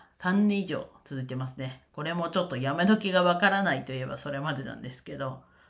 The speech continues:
ちょっと、なんだろうな、ここは自分の中でも、こう、ルーティン化されて、で、まだちょっとこう、話すっていうところ、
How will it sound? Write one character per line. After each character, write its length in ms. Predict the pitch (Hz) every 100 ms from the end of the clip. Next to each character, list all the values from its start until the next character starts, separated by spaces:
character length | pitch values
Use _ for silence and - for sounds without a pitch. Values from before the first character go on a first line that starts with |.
| _ _ _ _
ち 80 |
ょ 40 | 175
っ 60 | 175
と、 280 | 127 - - _ _ _
な 120 | 139
ん 20 |
だ 80 | 113
ろ 80 | 110
う 20 |
な、 300 | 135 156 - -
こ 100 | -
こ 180 | - 156
は 380 | 143 139 - - _ _ _ _
自 80 | -
分 160 | 139 156
の 120 | 151
中 260 | 151 151 120
で 80 |
も、 320 | - - 65 - _ _
こ 440 | - - 110 - - _ _ _
う、 40 |
ル 160 | 147 147
ー 40 |
テ 60 | 135
ィ 100 | 139
ン 40 |
化 140 | 143 131
さ 160 | -
れ 100 | 139
て、 500 | 139 208 214 135 - - _ _ _ _ _ _ _ _ _ _ -
で、 140 | 214
ま 180 | 208 233
だ 160 | 247 208
ち 80 |
ょ 40 | 240
っ 140 | 226
と 260 | - 180 151
こ 240 | 135 - 135
う、 40 |
話 320 | - 160 190
す 80 | 196
っ 40 | 165
て 280 | - 139
い 120 | 131 127
う 60 |
と 120 | 127
こ 140 | 127 120
ろ、 240 | 135 202